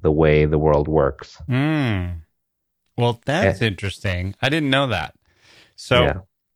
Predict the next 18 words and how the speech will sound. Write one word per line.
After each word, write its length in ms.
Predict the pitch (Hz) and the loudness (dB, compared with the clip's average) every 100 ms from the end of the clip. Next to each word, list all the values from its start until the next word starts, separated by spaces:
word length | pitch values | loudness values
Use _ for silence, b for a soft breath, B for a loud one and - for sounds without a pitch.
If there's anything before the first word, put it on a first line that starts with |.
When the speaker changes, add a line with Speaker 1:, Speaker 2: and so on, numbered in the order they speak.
| - 117 | -20 -8
Speaker 2:
does 300 | 120 107 101 | -6 -6 -6
that, 280 | 123 123 - | -4 -2 -2
I 80 | 123 | -4
mean, 240 | 123 113 | -2 -4
Mar-, 220 | 107 117 | -4 -4
I 140 | 123 117 | -2 -2
know 160 | 127 | -2
Marx 360 | 117 117 131 - | 0 -2 -2 -8
was 140 | 104 | -10
a 40 | 92 | -6
big 200 | 107 92 | -8 -6
fan 360 | - 104 107 | -4 -2 -2
of 140 | 95 95 | -4 -6
literature 680 | 90 87 90 90 90 127 - | -6 -6 -6 -4 -4 -4 -6
and 140 | 98 | -6
he 160 | 87 92 | -4 -6
cited 540 | - 110 110 101 90 | -6 -2 -2 -2 -2
it, 260 | 95 113 | -2 -4